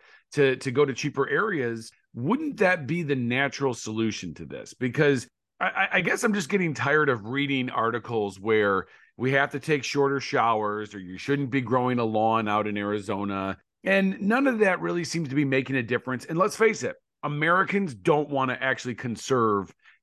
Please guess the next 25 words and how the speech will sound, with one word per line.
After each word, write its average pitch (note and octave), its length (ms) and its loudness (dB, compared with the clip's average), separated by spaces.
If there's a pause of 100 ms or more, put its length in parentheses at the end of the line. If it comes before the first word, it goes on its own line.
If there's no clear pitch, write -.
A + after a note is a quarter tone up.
(120)
anything. G#2 640 -4 (760)
Therefore, F#3+ 480 2
I E3 120 0
feel F#3+ 180 -2
like B3 120 -2
we F#3+ 80 0
just F#3 120 -2
have F#3+ 100 -6
to D#3+ 60 -6
price F3+ 340 -2
people E3 360 0
out. F#3 340 2
And C3 140 -2
if C3 140 -2
it's D3 160 -2
alfalfa E3 880 2
and, B2 300 -2
and A#2 220 -6
residential C#3+ 760 2
communities D#3+ 640 -2
that C3 120 4
have C3 200 -2
to C3 100 -10
come C#3 280 -2
to A#2 220 4